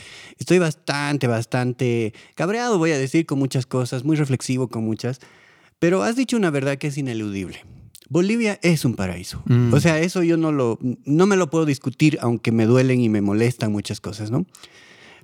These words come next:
Speaker 1: Pero creo que uno se da cuenta de que Bolivia es un paraíso cuando se ha medido afuera.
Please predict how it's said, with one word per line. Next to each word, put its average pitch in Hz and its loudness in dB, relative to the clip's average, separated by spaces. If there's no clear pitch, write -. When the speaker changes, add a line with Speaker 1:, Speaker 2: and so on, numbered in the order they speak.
Speaker 1:
Pero 151 6
creo 254 8
que 247 2
uno 240 6
se 190 4
da 170 6
cuenta 160 4
de 131 0
que 123 -2
Bolivia 143 6
es 156 0
un 143 0
paraíso 120 0
cuando 131 2
se - 0
ha 165 2
medido 120 0
afuera. 92 -8